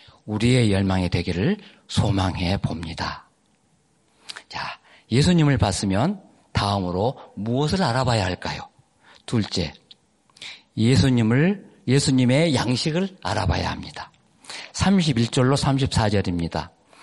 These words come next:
그 사이에 제자들이 청하여 이르되, "라삐어, 잡수소서." 이르시되,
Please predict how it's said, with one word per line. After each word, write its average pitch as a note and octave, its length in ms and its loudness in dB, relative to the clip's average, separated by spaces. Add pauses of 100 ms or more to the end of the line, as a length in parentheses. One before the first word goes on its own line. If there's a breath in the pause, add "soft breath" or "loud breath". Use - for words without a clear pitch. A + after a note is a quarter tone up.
(240 loud breath)
그 E3 220 0
사이에 D3 440 4
제자들이 A#2 460 2
청하여 A2 380 0
이르되, F#2 420 0 (340 loud breath)
"라삐어, A2+ 600 0
잡수소서." A2 720 0 (460 loud breath)
이르시되, C3+ 520 -2